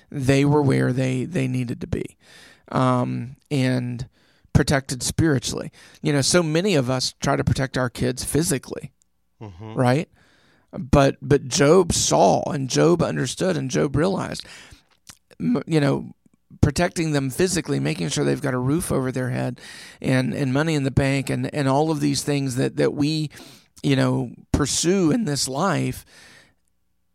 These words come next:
Speaker 1: is, is the minor battle.
Speaker 2: Mm-hmm.
Speaker 1: The larger battle is the spiritual battle.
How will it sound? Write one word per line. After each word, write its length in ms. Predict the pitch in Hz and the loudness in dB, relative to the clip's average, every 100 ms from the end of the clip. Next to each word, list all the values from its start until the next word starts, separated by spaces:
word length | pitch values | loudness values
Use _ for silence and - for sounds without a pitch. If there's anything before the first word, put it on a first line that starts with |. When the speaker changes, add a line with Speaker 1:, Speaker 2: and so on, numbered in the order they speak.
| _ - | _ 0
Speaker 1:
is, 340 | 170 147 - | 2 2 -2
is 360 | - 160 139 135 | -2 0 0 -2
the 100 | 151 | 0
minor 460 | 135 135 180 185 123 | 2 2 2 0 -2
battle. 460 | - - - - _ _ _ | -4 -6 -10 -14 _ _ _
Speaker 2:
Mm-hmm. 320 | 104 82 104 110 _ | -20 -18 -18 -20 _
Speaker 1:
The 140 | 151 147 | 2 4
larger 520 | 139 156 208 156 135 | 6 6 6 4 0
battle 440 | 165 127 127 131 | 0 -4 -2 -2
is 120 | 131 143 | -2 -4
the 100 | 123 | -6
spiritual 500 | - 143 147 - - | -2 0 0 -2 -8
battle. 340 | - - - | -8 -12 -18